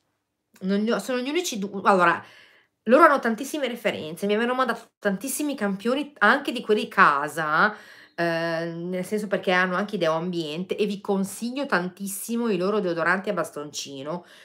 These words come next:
Io ho provato quello Vinsanto, super top, ma profumato tutta la stanza di là, e sono trenta metri quadri. Ovviamente se cucini, fai, eccetera, eccetera, deve andare via l'odore poi. Giuro, hanno ragione.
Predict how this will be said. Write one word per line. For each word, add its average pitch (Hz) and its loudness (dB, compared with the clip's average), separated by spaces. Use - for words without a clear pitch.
Io 214 4
ho - -6
provato 208 2
quello 208 2
Vinsanto, 190 0
super - -2
top, 156 0
ma 185 0
profumato 190 -2
tutta 208 -4
la 175 2
stanza 165 -2
di 180 -6
là, 156 2
e 185 2
sono 175 -6
trenta 185 -4
metri 156 -8
quadri. 135 -4
Ovviamente 170 -4
se - -6
cucini, 185 -4
fai, 175 4
eccetera, 170 -2
eccetera, 180 -2
deve 170 0
andare 160 -2
via 160 -2
l'odore 156 -4
poi. 151 -6
Giuro, 240 2
hanno 302 6
ragione. 180 0